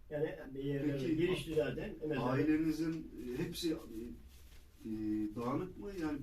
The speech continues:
Speaker 2: bir, bir arada mı
Speaker 1: Bir
Speaker 2: görülüyor?
Speaker 1: aradalar, böyle.
Speaker 2: Orada eski
Speaker 1: O
Speaker 2: taşlı
Speaker 1: sülale.
Speaker 2: mezar var mı?
Speaker 1: Eski taşlı mezar var mı derken,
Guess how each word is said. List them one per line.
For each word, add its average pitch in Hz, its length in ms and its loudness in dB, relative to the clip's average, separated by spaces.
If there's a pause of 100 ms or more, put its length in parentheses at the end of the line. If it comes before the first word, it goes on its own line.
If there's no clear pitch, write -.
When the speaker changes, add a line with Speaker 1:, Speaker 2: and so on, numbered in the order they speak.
Speaker 2:
bir, 165 260 2
bir 165 100 2
arada 143 220 2
mı 110 100 -2
Speaker 1:
Bir 104 40 -4
Speaker 2:
görülüyor? 190 260 8
Speaker 1:
aradalar, 143 400 6
böyle. 151 400 8
Speaker 2:
Orada 135 320 2
eski - 380 -2
Speaker 1:
O - 20 -6
Speaker 2:
taşlı 160 240 -2
Speaker 1:
sülale. 135 160 4
Speaker 2:
mezar 131 360 2
var 151 140 -2
mı? 160 140 0 (1400)
Speaker 1:
Eski 131 440 -8
taşlı 120 320 -6
mezar 110 380 -2
var 113 180 -2
mı 107 140 -4
derken, 104 340 -4